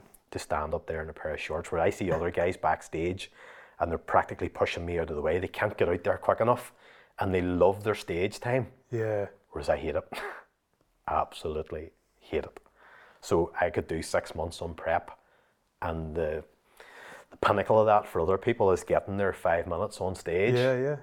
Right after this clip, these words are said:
Speaker 1: That's the low point of six months of prep for me.
Speaker 2: Seriously?
Speaker 1: Yeah.
Speaker 2: Wow.
Speaker 1: Completely. But that's just the old me, probably.
Speaker 2: Yeah.
Speaker 1: That's just those old demons from the past or whatever. So I've covered this in a few social media posts where I have said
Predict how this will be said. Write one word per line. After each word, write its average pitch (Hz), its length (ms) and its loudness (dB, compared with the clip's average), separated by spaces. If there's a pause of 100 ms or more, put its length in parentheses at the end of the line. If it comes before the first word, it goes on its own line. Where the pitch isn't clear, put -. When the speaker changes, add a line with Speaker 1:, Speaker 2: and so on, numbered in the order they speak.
(340)
Speaker 1:
That's 80 260 0
the 92 120 -4
low 82 240 -2
point 98 380 -4
of - 100 -12
six - 260 -8
months 82 220 -10
of - 80 -14
prep 76 160 0
for 175 80 2
me. - 20 0 (140)
Speaker 2:
Seriously? 82 280 -4 (120)
Speaker 1:
Yeah. - 120 -8 (260)
Speaker 2:
Wow. 156 380 -8 (160)
Speaker 1:
Completely. 85 480 -6 (400)
But 131 80 2
that's - 180 6
just - 200 2
the 78 100 -2
old 80 200 2
me, 73 160 -8 (100)
probably. 95 360 -6 (180)
Speaker 2:
Yeah. 120 440 0 (380)
Speaker 1:
That's 104 140 -2
just - 180 -4
those 85 220 -4
old 78 260 0
demons 82 380 -4
from 95 160 -8
the 82 100 0
past 76 420 -2
or 95 80 -2
whatever. 98 360 0
So 80 220 -4
I've 87 160 -2
covered 127 280 6
this 117 200 4
in 87 60 -2
a - 40 -6
few 85 180 -6
social - 320 -2
media 82 300 0
posts - 320 -4
where 82 100 0
I 78 60 0
have - 100 -2
said - 380 0